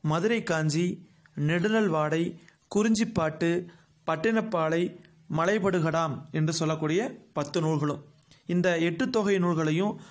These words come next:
பத்து பாட்டு நூல்களையும் பொதுவா சங்க இலக்கியம்னு சொல்லுவாங்க, பதினெண் மேல் கணக்கு நூல்கள்னு சொல்லுவாங்க. அதற்கு அடுத்தபடியாக பதினெண் கீழ்கணக்கு நூல்கள்ல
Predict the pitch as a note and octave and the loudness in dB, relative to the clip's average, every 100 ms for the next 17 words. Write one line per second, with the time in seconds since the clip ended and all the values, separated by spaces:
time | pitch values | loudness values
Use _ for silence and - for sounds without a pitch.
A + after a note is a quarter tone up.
0 | - - E3 B3+ - G#3 G3 E3+ D#3+ D#3 | -10 -4 -2 -2 0 0 0 0 0 0
1 | D#3 F3+ - - - - G#3+ A#3 A3 A#3 | 0 -2 -6 -16 -10 -2 0 2 0 0
2 | A#3+ - - - - - - - F3 G3 | -2 -6 -20 -20 -20 -20 -14 -6 -2 0
3 | G#3+ G#3 F3+ F3+ E3 F3+ G#3+ E3 D#3 D3+ | 0 0 0 0 0 0 0 0 0 0
4 | C#3+ D3 D3+ - - - - E3+ G3+ G#3+ | -2 -4 -4 -10 -20 -10 -4 0 2 2
5 | F3+ F#3+ G3 F#3 E3+ E3 D#3 C#3 D#3+ A3 | 2 2 0 -2 -2 0 0 0 -2 -2
6 | D#3 C#3 C3 B2+ - - - - - - | 0 0 -2 -4 -8 -14 -20 -20 -20 -20
7 | _ - F3+ F#3+ F#3 F3+ F3+ E3 D#3+ D#3 | _ -8 -2 -2 -2 -2 -2 -2 0 0
8 | D3 F3+ - - - _ - F#3 B3 B3 | 0 -4 -6 -20 -20 _ -2 0 2 0
9 | G3+ G3 A3+ A3 F3 E3+ E3 D3+ D3+ D#3+ | 0 0 -2 0 -2 -2 0 0 0 0
10 | G#3+ | -2